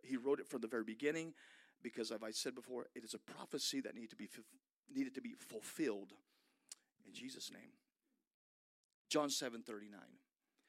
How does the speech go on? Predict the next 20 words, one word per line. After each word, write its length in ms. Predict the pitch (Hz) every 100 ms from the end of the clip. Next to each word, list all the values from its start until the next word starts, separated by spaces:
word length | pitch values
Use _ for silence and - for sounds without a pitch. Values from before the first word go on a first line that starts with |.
| _ _ _ _ _ -
And 80 | 104
in 80 | 117
that 120 | 139
saying, 360 | - - 117 110
the 80 | 107
script, 400 | - - 127 117
this, 160 | 117 - -
here's 260 | 147 156
the, 80 | 127
the 120 | 120
question. 480 | 120 131 123 107 98 - - - - 120
Uh, 200 | 123 -
w-, 340 | - 127 135 -
here 460 | - 185 220 208 -
we 160 | 139
discover 560 | 160 160 - - 110 113
that 200 | 117 117
if 140 | 117 170
we 100 | 202
believe 360 | 185 151 139